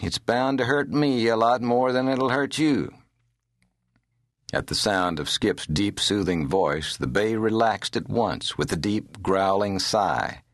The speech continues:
Skip glanced at the horse-eating pager on his belt. The little black plastic box that had more than once played wrecking ball with his weekend,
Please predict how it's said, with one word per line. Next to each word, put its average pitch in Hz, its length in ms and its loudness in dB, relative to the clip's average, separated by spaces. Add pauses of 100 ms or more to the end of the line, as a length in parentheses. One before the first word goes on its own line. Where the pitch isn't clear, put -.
(1000)
Skip - 420 -2
glanced 113 440 0
at 92 140 -2
the 95 80 2
horse-eating 101 720 0
pager 80 460 0
on 82 120 2
his 78 160 -4
belt. 87 480 0 (880)
The - 80 -4
little 80 240 0
black 78 300 -2 (120)
plastic 87 460 -2
box 85 480 0
that 71 140 -2
had 80 140 0
more 101 200 2
than 107 140 0
once 104 360 0 (140)
played 92 340 0
wrecking 101 380 0
ball 67 360 0
with 85 140 0
his 85 200 0
weekend, 85 720 -2